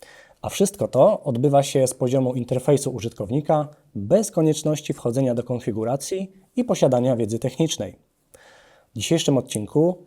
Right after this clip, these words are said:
zaprezentuję działanie tych mechanizmów i udowodnię, że praca z B I to czysta przyjemność.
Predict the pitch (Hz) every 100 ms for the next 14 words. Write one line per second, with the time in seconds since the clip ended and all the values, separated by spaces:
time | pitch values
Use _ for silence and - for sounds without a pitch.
0 | _ 104 151 160 147 151 147 196 139 117
1 | 117 117 113 120 113 110 104 104 123 208
2 | 220 - _ _ 107 - 160 185 110 98
3 | 127 175 196 - _ 107 101 101 101 127
4 | 123 95 110 147 160 156 - 98 - 131
5 | - 113 139 131 101 - -